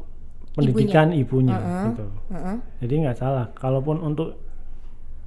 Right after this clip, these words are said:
Speaker 1: kalau untuk nanti yang jodohnya itu levelnya ada di bawahnya si per-, wanita ini,
Speaker 2: Heeh.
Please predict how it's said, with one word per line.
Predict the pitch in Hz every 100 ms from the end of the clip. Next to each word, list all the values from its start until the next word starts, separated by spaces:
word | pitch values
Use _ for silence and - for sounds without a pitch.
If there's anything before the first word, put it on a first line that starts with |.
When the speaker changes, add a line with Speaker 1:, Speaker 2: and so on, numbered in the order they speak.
| - - - -
Speaker 1:
kalau | - 143 143 143 151
untuk | 143 139 151 151 - - - - -
nanti | 160 139 139 151
yang | 143
jodohnya | 135 131 135 131 143
itu | 143 143 147 147 143 135 - - - - - -
levelnya | - 139 139 143 143
ada | 131
di | 131
bawahnya | 123 131 131 127 135
si | 131 139 135 135 135
per-, | 131 147 -
wanita | 151 139 135 139
ini, | 156 156 131
Speaker 2:
Heeh. | 180 247